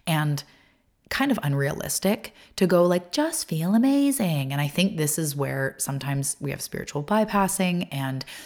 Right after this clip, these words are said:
we're overlooking. That's why I said manifestation's healing, right? So sometimes we gotta heal some stuff to be able to feel good. But ultimately,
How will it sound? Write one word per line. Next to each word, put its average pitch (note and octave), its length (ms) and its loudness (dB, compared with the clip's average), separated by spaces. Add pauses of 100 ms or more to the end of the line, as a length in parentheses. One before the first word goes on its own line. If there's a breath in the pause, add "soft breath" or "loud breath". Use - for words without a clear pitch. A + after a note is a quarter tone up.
(200 loud breath)
we're E3+ 180 0
overlooking. C#3+ 720 -2
That's C3+ 220 -6
why C#3+ 100 -4
I C#3 40 -2
said C#3 200 -4
manifestation's C#3 760 -4
healing, E3+ 420 0
right? D3 280 0
So D#3 120 -6
sometimes F#3+ 380 4
we F#3+ 60 4
gotta F3+ 160 4
heal G#3+ 340 8
some G#3 200 4
stuff F3 760 6
to G#3 240 6
be F3+ 220 2
able D#3 280 2
to D#3+ 280 -2
feel C#3 380 -4
good. D3+ 460 2 (420 loud breath)
But F3 240 0
ultimately, D#3+ 840 -2